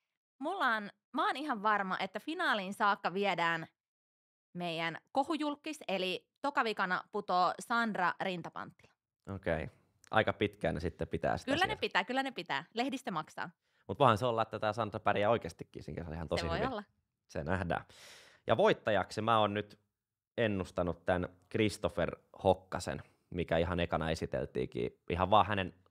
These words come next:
Speaker 2: taustansa ja jotenkin yleispresenssin takia, niin mä laitoin hänet
Speaker 1: Eli
Speaker 2: voittajaksi.
Speaker 1: bilehile rokkari
Speaker 2: Just
Speaker 1: Krisun
Speaker 2: näin.
Speaker 1: otit ykköseksi.
Speaker 2: Kyllä.
Speaker 1: No mähän oon jotenkin sinisilmäinen ja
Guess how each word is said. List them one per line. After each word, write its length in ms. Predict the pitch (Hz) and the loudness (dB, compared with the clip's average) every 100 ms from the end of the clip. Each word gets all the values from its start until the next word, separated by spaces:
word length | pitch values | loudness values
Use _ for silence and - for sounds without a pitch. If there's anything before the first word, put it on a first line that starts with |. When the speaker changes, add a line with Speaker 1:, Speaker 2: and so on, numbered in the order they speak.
| - | 4
Speaker 2:
taustansa 520 | 104 95 - 82 85 | 4 4 0 -6 -2
ja 100 | 80 | 0
jotenkin 320 | 87 92 95 | 0 0 0
yleispresenssin 840 | 95 82 - 87 82 - - 62 - - | 0 0 -2 -2 -2 -6 -8 -10 -10 -8
takia, 280 | 78 - 71 | -8 -4 -4
niin 100 | 85 | 0
mä 100 | 104 | 2
laitoin 280 | 85 69 | 2 -2
hänet 360 | 90 101 - - _ _ _ | -4 -4 -6 -16 _ _ _
Speaker 1:
Eli 60 | 202 | -4
Speaker 2:
voittajaksi. 120 | 196 | -2
Speaker 1:
bilehile 640 | 208 294 294 254 208 208 - | 0 0 0 0 2 2 2
rokkari 680 | 214 240 240 - 170 165 165 - | 2 0 0 0 2 0 -4 2
Speaker 2:
Just 200 | 139 139 | 4 4
Speaker 1:
Krisun 280 | 269 - | 4 2
Speaker 2:
näin. 220 | 190 175 165 | 2 4 4
Speaker 1:
otit 320 | 175 170 - | 2 -2 -4
ykköseksi. 540 | 175 175 - 311 359 - | -6 -6 -4 -4 -4 2
Speaker 2:
Kyllä. 280 | 110 90 76 - _ _ _ _ _ _ _ _ _ _ _ _ | 2 2 0 -4 _ _ _ _ _ _ _ _ _ _ _ _
Speaker 1:
No 100 | 240 | -4
mähän 340 | 285 - 415 277 | 0 2 2 4
oon 140 | 262 | 4
jotenkin 500 | 247 254 247 208 208 - | 2 0 0 -2 -4 -6
sinisilmäinen 720 | 226 254 233 214 196 180 175 180 | -6 -2 -2 0 0 2 2 2
ja 160 | 180 | 2